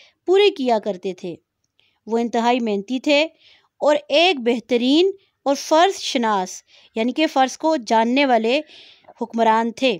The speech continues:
मजहबी असूलों और इबादत का सख्त पाबंद था। औरंगज़ेब आलमगीर ने कितने साल हुकूमत की और कैसे फौत हुआ?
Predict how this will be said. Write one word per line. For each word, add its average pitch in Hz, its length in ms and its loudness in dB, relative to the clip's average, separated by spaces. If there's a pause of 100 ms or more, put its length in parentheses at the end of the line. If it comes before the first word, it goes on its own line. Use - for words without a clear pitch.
(1200)
मजहबी 269 460 2
असूलों 330 520 2 (360)
और 262 120 4
इबादत 247 560 2
का 285 120 2 (400)
सख्त 294 400 -2
पाबंद 330 380 2
था। 339 160 2 (840)
औरंगज़ेब 247 540 0
आलमगीर 240 500 0
ने 240 200 -6
कितने 339 420 -2
साल 262 260 0
हुकूमत 208 440 -8
की 247 240 -12 (480)
और 330 280 4 (320)
कैसे 320 340 2
फौत 220 360 -4
हुआ? 190 220 -6